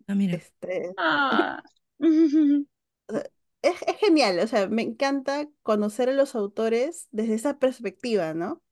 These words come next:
Speaker 2: Desde la perspectiva de sus bibliotecas.
Speaker 1: De sus bibliotecas.
Speaker 2: Ujú.
Speaker 1: Qué genial, qué genial. Vamos,
Speaker 2: Que
Speaker 1: vamos a
Speaker 2: búscalo.
Speaker 1: buscarlo ahí en YouTube.
Speaker 2: En YouTube, sí, así como
Speaker 3: Ahí.
Speaker 2: la, en la biblioteca de.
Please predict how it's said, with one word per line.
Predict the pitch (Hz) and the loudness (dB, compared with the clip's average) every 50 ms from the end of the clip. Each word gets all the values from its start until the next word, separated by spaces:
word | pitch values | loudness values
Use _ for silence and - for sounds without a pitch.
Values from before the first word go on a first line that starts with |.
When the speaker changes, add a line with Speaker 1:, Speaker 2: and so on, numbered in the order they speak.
| _ _ _ - | _ _ _ -8
Speaker 2:
Desde | 254 202 208 196 | -4 -2 -2 0
la | 180 180 180 | -2 -2 -4
perspectiva | - - 180 185 - _ - 202 214 226 226 | -6 -8 -10 -10 -10 _ -2 0 0 2 2
de | 220 202 202 | 2 0 0
sus | - - - 311 269 | -2 -2 -2 -2 0
bibliotecas. | 262 254 220 190 185 175 - 170 - - | 0 -2 -2 -2 -4 -6 -6 -8 -8 -8
Speaker 1:
De | 175 | -8
sus | 170 - 202 190 | -4 -2 0 2
bibliotecas. | 196 208 196 185 185 - - 180 - - 175 - _ _ _ _ _ _ _ _ _ _ - | 2 2 2 0 -2 -4 -6 -10 -10 -12 -16 -18 _ _ _ _ _ _ _ _ _ _ -18
Speaker 2:
Ujú. | 220 226 - 254 240 294 302 _ _ | -18 -12 -10 -10 -10 -10 -12 _ _
Speaker 1:
Qué | - 202 | -14 -10
genial, | - - 196 190 185 180 170 170 - | -4 -2 0 0 2 0 -2 -4 -8
qué | - 180 | -12 -12
genial. | - - 185 180 175 170 165 156 _ _ _ _ _ - | -6 -4 -4 -4 -4 -4 -6 -10 _ _ _ _ _ -6
Vamos, | 175 185 175 | -4 -2 0
Speaker 2:
Que | 240 | 2
Speaker 1:
vamos | 220 202 214 285 | 2 2 2 2
a | 294 | 2
Speaker 2:
búscalo. | 202 180 - 311 | 0 0 -2 0
Speaker 1:
buscarlo | - 185 180 175 | 0 0 0 0
ahí | 175 180 185 | 0 2 2
en | 185 185 | 0 0
YouTube. | 165 185 165 - 175 160 - _ _ _ _ _ _ _ _ _ _ _ | -2 -4 -4 -6 -8 -10 -12 _ _ _ _ _ _ _ _ _ _ _
Speaker 2:
En | - 254 262 | -4 -4 -2
YouTube, | 226 220 220 208 - | 0 0 -2 -2 -2
sí, | - - - - - _ _ - | -4 -8 -8 -8 -10 _ _ -10
así | 214 233 214 180 | -8 -6 -6 -6
como | - 185 190 190 | -6 -6 -4 -4
Speaker 3:
Ahí. | 190 190 | -2 -2
Speaker 2:
la, | 190 185 - - - _ - - _ _ _ _ _ _ | -2 -4 -6 -12 -20 _ -20 -20 _ _ _ _ _ _
en | - 233 233 | -4 0 2
la | 226 226 | 2 2
biblioteca | 220 233 226 226 220 220 226 285 294 285 294 277 254 | 4 2 2 2 0 2 2 0 0 0 0 0 0
de. | 208 165 - | 0 -2 -4